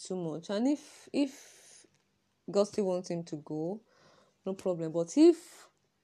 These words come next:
God wants to build him, so many times God wants to build that person. It's right.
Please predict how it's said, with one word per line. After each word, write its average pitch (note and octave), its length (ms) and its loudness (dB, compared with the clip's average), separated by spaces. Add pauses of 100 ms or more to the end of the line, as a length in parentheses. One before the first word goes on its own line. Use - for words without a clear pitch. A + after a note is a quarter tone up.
(720)
God F#3+ 280 2
wants F#3 300 -4
to - 120 -14
build E3+ 340 -4
him, D3+ 160 -6
so C4 220 2
many E4 300 8
times A#3+ 580 2 (760)
God D#4 260 10
wants C4 260 6
to G#3 120 -4
build G3+ 360 0 (640)
that G3 300 4
person. F#3 420 2
It's B3+ 240 8
right. D#4+ 300 8